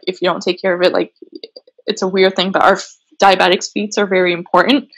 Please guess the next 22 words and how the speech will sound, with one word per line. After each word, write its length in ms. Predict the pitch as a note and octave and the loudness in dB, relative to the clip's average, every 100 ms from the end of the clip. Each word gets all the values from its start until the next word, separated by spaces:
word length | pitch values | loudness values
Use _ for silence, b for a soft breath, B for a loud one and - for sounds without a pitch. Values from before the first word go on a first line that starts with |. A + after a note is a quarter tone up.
| B B B - | B B B -2
Um, 640 | A3 F#3+ F3+ F3+ G#3 - - | 0 2 -2 -6 -8 -10 -8
you 240 | - G3+ G3+ | -6 -6 -2
can, 460 | F#3 F3+ F#3 G3 _ | -2 -2 -8 -12 _
you 140 | - G#3+ | -2 0
have 120 | G#3 | 0
to 100 | G#3 | -2
make 140 | G3 | -6
sure, 120 | - F#3 | -4 -4
like, 180 | G3 | -4
you 80 | G3 | -4
never 240 | F#3+ F3+ F3+ | -6 -4 -2
get 220 | F3 - | -2 -4
any 140 | G3 F#3 | -6 -6
cuts 340 | - C4 C4 | 2 2 2
on 160 | A#3+ A3+ | 0 0
there 360 | G#3+ A3 G#3+ | 0 2 2
or 80 | G3 | 0
anything 260 | G3 G#3 G#3 | -2 -4 -6
like 160 | G3+ | -4
that, 160 | G3+ G3 | -2 0
because 200 | G3+ | -2
if 100 | G3+ | -6